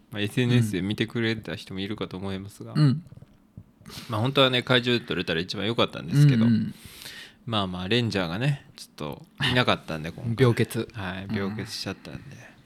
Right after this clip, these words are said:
Speaker 1: まあ、ちょっと後日収録って感じですけど、
Speaker 2: うん。
Speaker 1: えーっと、えー、この間日曜日ですね。十一月何日でしたっけ？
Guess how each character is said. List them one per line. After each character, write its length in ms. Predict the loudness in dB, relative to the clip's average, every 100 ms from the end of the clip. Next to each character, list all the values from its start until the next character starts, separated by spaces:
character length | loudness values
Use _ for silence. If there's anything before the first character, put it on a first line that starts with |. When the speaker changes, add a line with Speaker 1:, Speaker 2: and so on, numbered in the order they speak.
| _ _ -20 -20 -20 -20 -12
Speaker 1:
ま 100 | -12
あ、 40 |
ち 100 | -12
ょ 40 | -16
っ 40 | -12
と 140 | -10
後 140 | -4 -2
日 120 | -2
収 280 | -2 0 0
録 160 | -4
っ 20 | -10
て 80 | -8
感 220 | -6 -6
じ 100 | -8
で 100 | 6
す 140 | 8
け 100 | 10
ど、 240 | 8 2 0 _ _ -8
Speaker 2:
う 40 |
ん。 40 |
Speaker 1:
え 240 | -6 -6 -8
ー 40 |
っ 20 | -14 _
と、 400 | -8 -6 -8 -16 -20 _ _ _ _ _ _
え 440 | -6 -2 0 -2 -2
ー、 20 |
こ 80 | 2
の 60 | 4
間 140 | 2
日 280 | -2 -2 0
曜 100 | 0
日 60 |
で 60 | 0
す 120 | -2
ね。 240 | 2 2 0
十 160 | -6 -6
一 220 | -6 0
月 260 | 0 0 -2
何 220 | -2 -2
日 240 | -4 -8
で 80 | -10
し 60 | -8
た 100 | -10
っ 40 | -8
け？ 220 | -6 -6